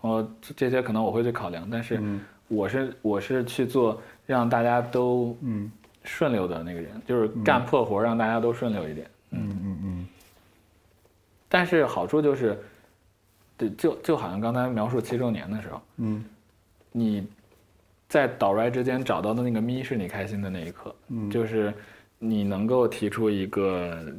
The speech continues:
Speaker 1: 点的东西是，哎，还不错。
Speaker 2: 嗯。
Speaker 1: 啊，就是找到那一刻，它发挥了你的设计实力，又往前置位去衔接了，在每一件事上其实都是这样的。
Speaker 2: 嗯，嗯，
Speaker 1: 嗯，
Speaker 2: 嗯，
Speaker 1: 就在整合决策里，你发挥的作用会使得你感受到自己的一个力。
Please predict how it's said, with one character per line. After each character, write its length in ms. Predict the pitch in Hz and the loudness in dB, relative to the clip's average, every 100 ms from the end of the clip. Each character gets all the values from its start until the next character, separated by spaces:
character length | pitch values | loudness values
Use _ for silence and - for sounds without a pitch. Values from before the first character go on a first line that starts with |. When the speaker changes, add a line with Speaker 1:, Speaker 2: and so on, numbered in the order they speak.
| - | -8
Speaker 1:
点 260 | 110 82 58 | -4 -4 -6
的 80 | 76 | -10
东 260 | 92 95 101 | -6 -6 -6
西 180 | 98 | -6
是， 420 | 87 104 92 82 - _ _ _ _ _ - | -6 -4 -4 -6 -12 _ _ _ _ _ -6
哎， 220 | 95 143 - _ - | -4 -4 -8 _ -10
还 200 | - 113 | -6 -2
不 120 | 135 | -4
错。 260 | - 127 - _ _ _ 135 | -2 -6 -6 _ _ _ -8
Speaker 2:
嗯。 300 | 113 107 110 _ | -6 -6 -10 _
Speaker 1:
啊， 120 | 104 98 | -8 -4
就 120 | 113 | -2
是 80 | 117 | 0
找 160 | 113 | 2
到 140 | 101 120 | 2 2
那 80 | |
一 100 | 123 | 0
刻， 200 | 123 127 | 2 0
它 180 | 113 123 | 0 0
发 180 | 123 139 | 2 4
挥 140 | 156 | 4
了 80 | 139 | 4
你 140 | 113 92 | 2 -2
的 80 | |
设 160 | 98 113 | 0 0
计 100 | 104 | 0
实 180 | 95 98 | -2 -2
力， 200 | 104 104 | 0 2
又 260 | 113 104 113 | 2 2 -2
往 160 | 95 | -4
前 240 | 95 101 107 | -4 -4 0
置 140 | 113 | 2
位 140 | 110 | 2
去 160 | 101 107 | 0 -4
衔 200 | 104 98 | -2 -2
接 160 | 104 107 | 0 0
了， 240 | 101 92 - - - - | -2 -4 -10 -20 -20 2
在 120 | 156 | 2
每 200 | 117 82 | 4 0
一 40 | |
件 160 | 123 165 | 0 0
事 120 | 160 | 0
上 160 | 107 87 | 0 -2
其 120 | 98 | -2
实 120 | 95 | -2
都 160 | 98 101 | -2 -4
是 60 | |
这 80 | 92 | -4
样 180 | 80 69 | -8 -12
的。 80 | - - | -16 -10
Speaker 2:
嗯， 340 | 120 107 120 156 | -8 -6 -10 -10
嗯， 240 | 117 110 110 | -8 -8 -6
Speaker 1:
嗯， 100 | 98 | -6
Speaker 2:
嗯， 100 | 98 | -4
Speaker 1:
就 160 | 117 117 | -2 0
在 120 | 120 | 2
整 160 | 113 | 0
合 160 | 101 127 | 0 0
决 160 | 123 117 | 2 2
策 220 | 156 127 | 4 4
里， 160 | 95 | 2
你 220 | 92 92 85 | -2 -6 -6
发 240 | - 107 | -4 0
挥 100 | 117 | 0
的 100 | 110 | 0
作 180 | 110 113 | 2 0
用 140 | 98 85 | 0 -4
会 260 | - 110 | -2 -2
使 220 | 98 - | -2 -8
得 240 | 78 85 92 | -6 -6 -4
你 180 | 95 104 | -4 -4
感 220 | 95 80 | -4 -4
受 80 | 92 | -6
到 120 | 92 | -6
自 160 | 110 | -4
己 140 | - 85 | -6 -6
的 140 | - | -8
一 100 | 82 | -8
个 140 | 87 92 | -6 -6
力。 160 | 87 | -6